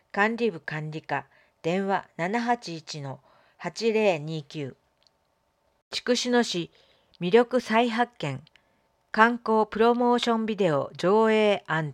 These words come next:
トークライブ。日時、令和八年一月二十八日水曜日、十三時から十四時三十分まで。場所、イオンモール筑紫野三階、イオンシネマ筑紫野。内容、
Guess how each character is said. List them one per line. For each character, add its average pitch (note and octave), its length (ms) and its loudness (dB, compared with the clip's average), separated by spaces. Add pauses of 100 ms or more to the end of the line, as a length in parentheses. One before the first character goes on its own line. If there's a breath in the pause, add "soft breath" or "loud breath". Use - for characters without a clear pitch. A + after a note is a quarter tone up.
(180)
ト A3 200 2
ー - 20 -2
ク A3+ 120 -4
ラ G3+ 160 -2
イ C#3+ 80 -4
ブ。 - 180 -18 (680 soft breath)
日 A3+ 240 -4
時、 D3 300 -10
令 G3+ 240 4
和 A3+ 140 6
八 G#3 300 -6
年 C#3+ 240 -6 (220)
一 F3+ 220 -8
月 A#3 260 0
二 B3 160 -4
十 F#3 180 -2
八 D#3+ 260 -8
日 D3+ 260 -10
水 G3+ 300 -4
曜 F#3 220 2
日、 C#3 180 -12 (440 loud breath)
十 B3+ 220 0
三 F3+ 240 -2
時 D#3 120 -12
か C#3+ 120 -6
ら C3+ 200 -8
十 G3+ 260 2
四 F3+ 140 2
時 D3 120 -14
三 F#3+ 220 -4
十 A#3 140 -2
分 D#3+ 320 -8
ま C3+ 120 -8
で。 C3 220 -12 (400 soft breath)
場 E3 120 -2
所、 A3 340 -2
イ F#3 160 4
オ A3+ 120 6
ン B3+ 80 2
モ B3 160 4
ー G#3 40 4
ル F3 120 -2
筑 - 220 -10
紫 - 160 -6
野 D#3+ 100 0
三 D#3+ 280 -2
階、 D#3 260 -6 (580 soft breath)
イ F3+ 120 2
オ G#3+ 80 6
ン A#3 100 4
シ G#3+ 140 0
ネ G#3 120 2
マ D#3 200 0
筑 - 240 -8
紫 - 180 -6
野。 C3+ 200 -6 (480 soft breath)
内 F#3+ 320 2
容、 F3 280 -2